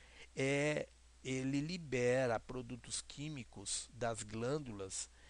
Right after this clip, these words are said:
e ele, esses produtos químicos ajudam no nosso processo de,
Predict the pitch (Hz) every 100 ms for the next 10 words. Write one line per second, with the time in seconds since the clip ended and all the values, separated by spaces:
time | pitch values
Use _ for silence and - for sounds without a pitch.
0 | - - 143 156 151 147 160 160 113 104
1 | - - - - - - 139 135 147 -
2 | 151 143 - - 151 139 147 156 117 113
3 | 156 196 135 117 107 - - - 143 147
4 | 147 147 - 143 131 - 147 147 - 147
5 | 127 131 135 131